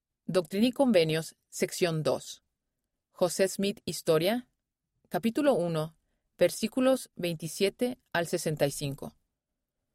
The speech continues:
Once a diecisiete de enero. El veintiuno de septiembre de mil ochocientos veintitrés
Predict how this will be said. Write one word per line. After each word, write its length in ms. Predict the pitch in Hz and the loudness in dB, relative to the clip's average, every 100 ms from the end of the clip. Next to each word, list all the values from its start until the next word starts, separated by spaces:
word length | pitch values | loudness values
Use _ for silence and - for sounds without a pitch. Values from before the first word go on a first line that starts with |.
| _ - | _ 4
Once 580 | 220 269 - 302 302 - _ - | 6 6 4 0 0 -6 _ -2
a 100 | 185 | -2
diecisiete 580 | 180 180 - 180 180 | -2 -6 2 4 4
de 100 | 165 | 4
enero. 360 | 151 139 92 - _ _ _ _ _ _ _ _ _ _ _ _ - | 2 0 -4 -10 _ _ _ _ _ _ _ _ _ _ _ _ 0
El 140 | 233 | 4
veintiuno 440 | 262 254 277 349 | 6 4 4 2
de 80 | 349 | 2
septiembre 540 | - 233 - 185 180 180 | 0 -2 0 2 4 4
de 120 | 170 | 4
mil 180 | 175 180 | 2 2
ochocientos 540 | 185 170 160 156 160 | 0 -2 -2 -2 0
veintitrés 680 | 160 151 151 151 139 - | -2 -2 -2 0 0 -4